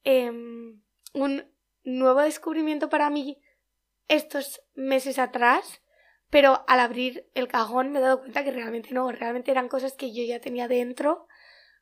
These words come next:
pero que las tenía olvidadas. Y ha sido un choque bastante heavy. Siento como que,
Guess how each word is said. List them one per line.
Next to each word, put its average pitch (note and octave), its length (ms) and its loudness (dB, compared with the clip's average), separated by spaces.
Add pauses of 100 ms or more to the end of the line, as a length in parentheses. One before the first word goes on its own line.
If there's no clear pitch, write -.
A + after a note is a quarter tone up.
(160)
pero B3+ 460 4
que A#3+ 340 -8 (380)
las A#3+ 240 -12
tenía A#3 340 -10
olvidadas. B3 760 -8 (260)
Y A#3+ 720 -6 (520)
ha C4 120 2
sido D4 440 -2
un C4 220 -2
choque C4 280 -6
bastante C4+ 440 -8
heavy. C4+ 420 -4 (1080)
Siento C#4+ 440 2
como C4 300 -2
que, B3 500 0